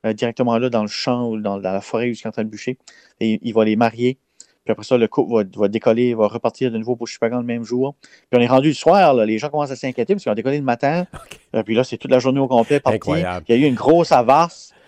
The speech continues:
Speaker 1: Euh, ils ont été pognés dans la varse. Là, ils arrivent, en final-, finalement, ils vont pouvoir faire le, la fête. Là, ils arrivent. Le, le,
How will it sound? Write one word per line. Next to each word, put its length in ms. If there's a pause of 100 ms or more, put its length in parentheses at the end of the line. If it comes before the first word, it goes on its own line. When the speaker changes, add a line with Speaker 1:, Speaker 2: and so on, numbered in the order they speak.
(220)
Speaker 1:
Euh, 240
ils 80
ont 40
été 140
pognés 180
dans 120
la 140
varse. 260
Là, 80
ils 80
arrivent, 320
en 80
final-, 360
finalement, 460
ils 80
vont 140
pouvoir 340
faire 240
le, 160
la 140
fête. 320
Là, 40
ils 140
arrivent. 280 (420)
Le, 420 (280)
le, 280